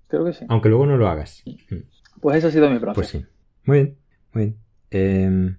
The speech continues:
Speaker 2: ¿digo el mío?
Speaker 1: Venga.
Speaker 2: Venga, mi bronce ha sido Persona cinco.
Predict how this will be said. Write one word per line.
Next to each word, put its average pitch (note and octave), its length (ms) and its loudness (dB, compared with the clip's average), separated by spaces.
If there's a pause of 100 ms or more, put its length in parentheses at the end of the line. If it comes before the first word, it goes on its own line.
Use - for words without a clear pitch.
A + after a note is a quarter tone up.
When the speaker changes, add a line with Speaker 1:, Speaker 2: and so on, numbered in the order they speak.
(100)
Speaker 2:
¿digo A2 180 4
el B2 60 4
mío? G#3 200 0 (360)
Speaker 1:
Venga. - 200 -12 (420)
Speaker 2:
Venga, D2 380 -6
mi G2+ 220 -2
bronce A#2 360 0
ha B2 40 0
sido D3+ 300 -4
Persona F2 420 -4
cinco. - 440 -12